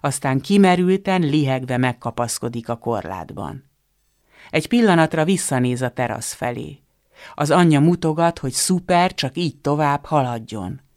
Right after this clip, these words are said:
De a fiú nem az ő tekintetét keresi, hanem a kerekes székes férfiét.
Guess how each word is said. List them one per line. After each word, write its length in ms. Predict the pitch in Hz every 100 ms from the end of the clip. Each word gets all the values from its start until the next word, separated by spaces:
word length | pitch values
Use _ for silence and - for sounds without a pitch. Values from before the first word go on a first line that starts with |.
| _ _ _ _ -
De 180 | 156 160
a 60 |
fiú 340 | 160 190 185 185
nem 180 | 208
az 160 | 160 135
ő 100 | 135
tekintetét 800 | 135 127 135 127 131 123 135 135
keresi, 600 | - 135 135 - 147 143 _ _ _ _
hanem 280 | - 151 160
a 80 | 156
kerekes 500 | 180 143 123 120 117
székes 500 | - 123 117 131 -
férfiét. 840 | 127 123 - 131 110 - _ _